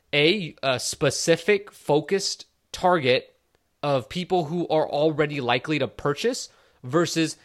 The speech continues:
a wide net trying to capture as many people,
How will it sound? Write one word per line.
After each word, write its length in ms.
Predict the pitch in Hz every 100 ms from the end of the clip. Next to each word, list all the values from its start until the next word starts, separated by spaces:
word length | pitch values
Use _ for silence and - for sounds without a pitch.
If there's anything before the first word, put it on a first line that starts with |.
| _
a 140 | - 147
wide 600 | 104 107 127 160 165 139
net 360 | 139 147 131 - _ _ _ _
trying 300 | - 165 156
to 100 | 151
capture 540 | - 156 135 - 147
as 180 | - 139
many 240 | 135 147 147
people, 580 | - 147 151 135 135